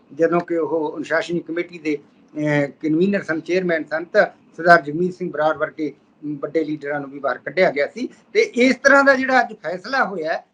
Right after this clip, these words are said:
ਇਹ ਬਹੁਤ ਵੱਡਾ ਫੈਸਲਾ ਹੈ। ਇਹ, ਇਹ ਬੇਸ਼ੱਕ ਇਹ ਸੌਖੇ ਪੱਧਰ ਤੇ ਨਹੀਂ ਹੁੰਦਾ, ਹੁੰਦਾ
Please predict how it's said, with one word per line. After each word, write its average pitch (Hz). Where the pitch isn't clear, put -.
ਇਹ 226
ਬਹੁਤ 269
ਵੱਡਾ 190
ਫੈਸਲਾ 147
ਹੈ। 214
ਇਹ, 202
ਇਹ 185
ਬੇਸ਼ੱਕ 160
ਇਹ 196
ਸੌਖੇ 160
ਪੱਧਰ 226
ਤੇ 233
ਨਹੀਂ 262
ਹੁੰਦਾ, 240
ਹੁੰਦਾ 185